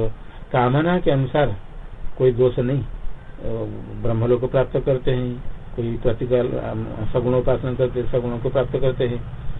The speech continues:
कोई सकाम होकर प्राप्त करते, सगुण ब्रह्म को प्राप्त करेंगे। निष्काम हो तो मोक्ष होगा। दोनों में कोई उभय था अदोषात, अवग्रह अदोषात तत्क्रतुष्ट, जैसे क्रतु संकल्प निश्चय करते, इसे फल प्राप्त करते हैं।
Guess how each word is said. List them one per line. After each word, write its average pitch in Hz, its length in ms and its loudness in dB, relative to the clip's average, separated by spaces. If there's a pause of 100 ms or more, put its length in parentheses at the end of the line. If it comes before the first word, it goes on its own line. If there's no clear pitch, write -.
(220)
कोई 123 120 2
सकाम 131 360 2
होकर 127 340 0
प्राप्त 123 600 -2
करते, 123 280 0
सगुण 123 320 0
ब्रह्म 131 260 0
को 135 60 0
प्राप्त 131 220 0
करेंगे। 127 420 -2 (460)
निष्काम 143 380 2
हो 123 100 0
तो 110 120 -6
मोक्ष 117 240 -2
होगा। 120 360 0 (440)
दोनों 127 300 2
में 160 140 2
कोई 135 180 4
उभय 120 360 4
था 151 60 4
अदोषात, 117 600 2 (140)
अवग्रह 110 340 0
अदोषात 110 540 -2 (640)
तत्क्रतुष्ट, 123 760 0 (460)
जैसे 139 260 6
क्रतु 135 280 2
संकल्प 139 440 0
निश्चय 131 340 2
करते, 165 300 2
इसे - 180 2
फल 127 200 0
प्राप्त 143 300 0
करते 147 320 0
हैं। 143 180 2